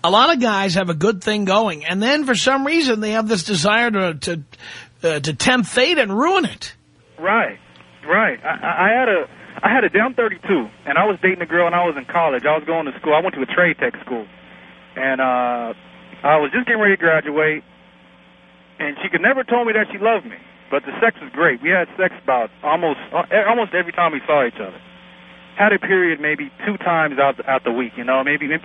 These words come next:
Speaker 2: two days, that was it. So all the times we, I, I was getting more ass in the toilet seat, you know. And finally she told me, she said, "I don't want to get married. It would ruin it." And this is before I was listening to you, so I was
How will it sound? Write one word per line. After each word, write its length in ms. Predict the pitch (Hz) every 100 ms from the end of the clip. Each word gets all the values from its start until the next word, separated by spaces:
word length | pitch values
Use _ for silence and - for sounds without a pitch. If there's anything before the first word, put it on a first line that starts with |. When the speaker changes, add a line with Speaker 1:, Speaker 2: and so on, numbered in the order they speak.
| -
Speaker 2:
two 80 | 220
days, 240 | 180 143
that 160 | 139 143
was 160 | 120
it. 160 | 117 101 - - - - - - - - -
So 80 | 143
all 160 | 202
the 80 | 208
times 320 | 202 190 180
we, 220 | 156 156 151
I, 280 | 160 160
I 20 | 165
was 80 | 156
getting 160 | 170
more 160 | 156 165
ass 160 | 156
in 80 | 131
the 60 | -
toilet 240 | 165 135 117
seat, 160 | 120 113
you 60 | 127
know. 240 | 151 151 - - - - - - - - - - - -
And 160 | 170 156
finally 240 | 226 277 247
she 80 | 208
told 240 | - 220 202
me, 20 |
she 100 | 214
said, 160 | 214 202
"I 80 | 220
don't 160 | 233
want 160 | 254 254
to 60 | 180
get 100 | 147
married. 280 | 143 131
It 40 | 156
would 160 | 165
ruin 320 | 175 262 143 113
it." 80 |
And 40 | 151
this 100 | 247
is 60 | -
before 240 | - 185
I 80 | 156
was 80 | 160
listening 240 | 170 139
to 40 | 165
you, 160 | 135 -
so 240 | 147 135 123 - - - - - -
I 80 |
was 80 | 170